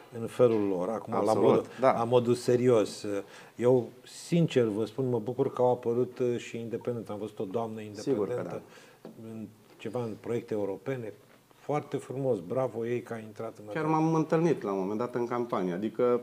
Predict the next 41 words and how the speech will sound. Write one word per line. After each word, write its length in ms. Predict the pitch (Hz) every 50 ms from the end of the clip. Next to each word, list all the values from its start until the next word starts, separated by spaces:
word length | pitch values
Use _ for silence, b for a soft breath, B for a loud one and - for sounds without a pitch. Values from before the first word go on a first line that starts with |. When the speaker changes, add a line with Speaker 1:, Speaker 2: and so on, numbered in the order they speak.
| - -
Speaker 2:
am 180 | 123 120 120
văzut-o 300 | 120 123 127 127 127 131
că 120 | 123 - 127
și 160 | 127 - 127
muncește. 680 | 123 127 120 120 135 107 92 - - - 78 71 - - -
Uh, 100 | - - 110 110 110 -
ceea 160 | - 120 120
ce 140 | 120 - 139
nu, 60 | 139
Speaker 1:
Deci, 280 | 147 151 147 147 139 143
Speaker 2:
nu 100 | 156 151
pot 140 | 147 151 143
Speaker 1:
e, 40 |
Speaker 2:
să 80 | 143 131
zic 140 | 123 151 170
că 60 | 180
am 80 | 170 165
Speaker 1:
bravo 60 | 156
Speaker 2:
văzut 140 | 170 175 165
Speaker 1:
ei. 60 | 147 123
Speaker 2:
pe 60 | 131
toți 280 | 127 - 135 127 - - - - _ - 135
Speaker 1:
Da, 260 | 143 147 139 117 95 - - - -
bravo 200 | 135 135 131 127
Speaker 2:
candidații 440 | 135 143 131 139 135 131 - 135 117
Speaker 1:
ei. 60 | -
Speaker 2:
care 160 | 120 113 113
sunt 240 | 113 - 127 120 117
pe 140 | 117 113 110 101
hărtie 400 | 117 107 101 - - - 110 107
Speaker 1:
Bun. 100 | 107 131
Speaker 2:
și 80 | - -
care 200 | - 107 107 107
au 120 | 101 98
mers 280 | 98 95 104 104 101 135
Speaker 1:
Ne 60 | 147
Speaker 2:
și 60 | 151
Speaker 1:
întoarcem 460 | 151 143 160 156 151 151 - 147 143
la 280 | 139 139 135 131 127 127
ideea 320 | 127 123 120 131 127 120
noastră. 400 | 117 107 113 110 101 92 - -